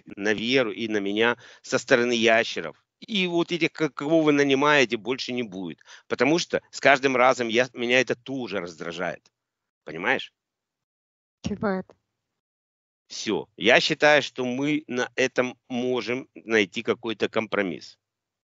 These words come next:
Speaker 2: На этом договоримся.
Speaker 1: Хорошо, ящер, договорились, всё.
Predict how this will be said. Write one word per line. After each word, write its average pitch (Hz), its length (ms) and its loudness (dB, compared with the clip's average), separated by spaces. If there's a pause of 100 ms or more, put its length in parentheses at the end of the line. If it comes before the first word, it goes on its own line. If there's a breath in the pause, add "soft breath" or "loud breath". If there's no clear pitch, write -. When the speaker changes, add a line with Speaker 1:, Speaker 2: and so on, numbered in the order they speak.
(260)
Speaker 2:
На 196 240 0
этом 190 260 0
договоримся. 180 680 -2 (680)
Speaker 1:
Хорошо, 120 480 2
ящер, 98 420 0
договорились, 101 680 -2
всё. 90 360 -10